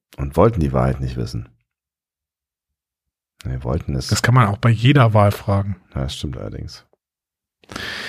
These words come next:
Speaker 1: Ja, schwierige, schwierige
Speaker 2: Die Crew
Speaker 1: Geschichte.
Speaker 2: findet das auf jeden Fall alles hier super, was
Speaker 1: Vor
Speaker 2: was
Speaker 1: Gericht
Speaker 2: Zero
Speaker 1: wird's auf jeden Fall nicht standhalten.
Speaker 2: Nein.
Speaker 1: Das kann man mal
Speaker 2: Ja.
Speaker 1: festhalten, ja?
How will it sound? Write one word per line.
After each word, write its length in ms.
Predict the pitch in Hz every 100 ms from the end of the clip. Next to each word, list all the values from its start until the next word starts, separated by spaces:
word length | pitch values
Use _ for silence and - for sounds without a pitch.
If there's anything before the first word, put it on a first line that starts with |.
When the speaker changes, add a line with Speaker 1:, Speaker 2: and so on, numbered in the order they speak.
| - - - - _ _ _ _ _ _ _ _ - -
Speaker 1:
Ja, 340 | 62 82 90
schwierige, 760 | 82 - 69 73 76 65 58 60 58
schwierige 360 | - - -
Speaker 2:
Die 60 | 135
Crew 140 | -
Speaker 1:
Geschichte. 100 | 214 214
Speaker 2:
findet 140 | 196
das 100 | 165
auf 100 | 170
jeden 140 | 156 165
Fall 120 | 156
alles 200 | 151 147
hier 100 | 131
super, 280 | 117 - 117
was 140 | 110
Speaker 1:
Vor 160 | 120 123
Speaker 2:
was 60 | 123
Speaker 1:
Gericht 240 | 123 160
Speaker 2:
Zero 40 | -
Speaker 1:
wird's 120 | 143 123
auf 80 | 117
jeden 100 | 110
Fall 100 | 101
nicht 140 | 95
standhalten. 360 | - 78 76 65
Speaker 2:
Nein. 80 | 90
Speaker 1:
Das 120 | -
kann 100 | 117
man 100 | 101
mal 60 |
Speaker 2:
Ja. 60 | 92
Speaker 1:
festhalten, 480 | 117 80 - 60 62
ja? 160 | 64